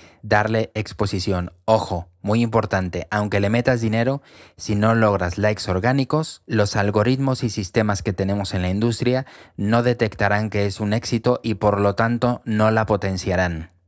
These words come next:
Y sigo, cuando tengas la suma de varios éxitos,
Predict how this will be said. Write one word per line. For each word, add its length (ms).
Y 120
sigo, 440
cuando 300
tengas 300
la 160
suma 360
de 100
varios 380
éxitos, 640